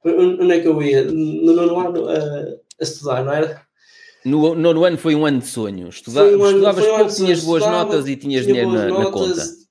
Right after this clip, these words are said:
Speaker 1: tinha ali a média. Cheguei a ganhar uma bolsa de estudo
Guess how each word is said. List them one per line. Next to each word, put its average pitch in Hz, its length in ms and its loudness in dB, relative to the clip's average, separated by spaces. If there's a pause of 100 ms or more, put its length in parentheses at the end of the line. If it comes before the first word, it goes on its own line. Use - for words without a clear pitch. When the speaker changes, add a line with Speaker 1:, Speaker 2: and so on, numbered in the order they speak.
(120)
Speaker 1:
tinha 196 220 0
ali 180 240 -2
a 165 60 0
média. 175 600 -2
Cheguei 180 320 -2
a 175 120 0
ganhar 175 240 -2
uma 165 100 2
bolsa 165 260 0
de - 60 -4
estudo 151 960 -4